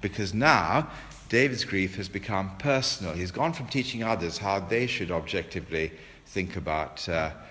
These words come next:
uh, their king, uh, to grieve, uh, to tell, uh, to teach them how he personally has been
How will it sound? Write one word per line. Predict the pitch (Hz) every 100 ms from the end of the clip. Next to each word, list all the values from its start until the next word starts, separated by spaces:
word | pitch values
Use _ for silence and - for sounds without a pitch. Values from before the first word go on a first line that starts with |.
| - -
uh, | - 78 82
their | 85 78
king, | - 101 87 170 240 - - - - -
uh, | 90 92 -
to | - 113 101 101 101 - 107
grieve, | 95 135 113 90 82 87
uh, |
to | 87 -
tell, | 135 120 104 - - - -
uh, | 85
to | 92
teach | 101 143 135
them | 95 87 85 -
how | 107 104
he | 104 - 143
personally | 139 - 139 135 123 - 90 82
has | 85 82 -
been | - 85 85